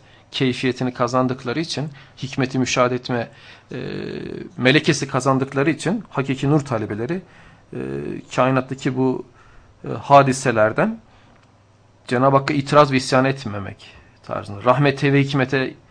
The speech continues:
itiraz etmemek tarzında, e, istikametli bir bakış elde edebiliyorlar. Çünkü bunlar Risale-i Nur'dan aldıkları imanı tahkiki derslerinin nuruyla ve gözüyle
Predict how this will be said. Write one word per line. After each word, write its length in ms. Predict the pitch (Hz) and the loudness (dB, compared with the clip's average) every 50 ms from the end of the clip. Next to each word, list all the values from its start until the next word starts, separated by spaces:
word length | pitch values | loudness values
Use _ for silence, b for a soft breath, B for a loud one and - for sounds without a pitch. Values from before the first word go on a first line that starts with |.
| b b b b b | b b b b b
itiraz 340 | - 131 131 - 131 127 131 | -2 -2 2 4 4 4 4
etmemek 400 | 156 151 - 123 117 113 - - | 2 0 0 -2 -2 -4 -4 -2
tarzında, 580 | - 127 117 110 107 117 117 127 170 208 196 b b b b b b b b - | 0 2 2 2 0 -2 -2 0 0 -2 -2 b b b b b b b b -8
e, 120 | - - | -6 -6
istikametli 640 | - 127 - - 147 - 139 135 139 135 139 156 143 | -6 -6 -6 -4 -2 2 2 2 2 2 -2 -2 -4
bir 140 | 123 110 120 | -2 2 2
bakış 340 | 120 - - 180 - - | 2 2 2 -4 -4 -2
elde 260 | - 123 113 113 131 127 | -2 -2 -2 0 0 -2
edebiliyorlar. 760 | 113 117 113 113 113 107 107 98 87 - - - - - - - - _ _ _ _ _ _ _ _ _ _ _ _ _ _ _ - - - - B B B B B B B B | -2 -2 -4 -6 -6 -8 -8 -10 -10 -10 -14 -16 -18 -18 -20 -20 -20 _ _ _ _ _ _ _ _ _ _ _ _ _ _ _ -18 -18 -18 -18 B B B B B B B B
Çünkü 300 | - 247 254 254 240 202 | 6 6 6 6 6 6
bunlar 560 | 180 151 127 117 131 160 - - - - - b b b b b b b b | 6 8 8 8 6 4 2 -2 -14 -18 -20 b b b b b b b b
Risale-i 440 | 131 135 - - 185 180 190 208 214 | 0 4 6 8 8 10 10 8 8
Nur'dan 240 | 220 214 220 254 240 | 8 8 10 10 10
aldıkları 600 | 214 185 170 180 - - 175 170 151 143 135 - - | 10 10 10 6 4 6 6 6 6 6 4 4 2
imanı 380 | 170 156 156 175 196 202 170 - | 4 6 8 8 8 8 6 6
tahkiki 460 | - 175 151 - - 190 - 202 160 | 6 4 4 6 4 0 0 4 6
derslerinin 600 | 151 143 139 - 147 143 143 156 151 139 131 135 | 6 6 6 4 2 4 4 6 6 6 6 8
nuruyla 500 | 143 156 160 165 240 247 208 208 208 196 | 8 8 8 8 8 8 10 10 10 10
ve 80 | 180 165 | 10 8
gözüyle 480 | 143 151 139 127 - 123 113 101 98 | 8 6 4 4 2 0 -2 -2 -2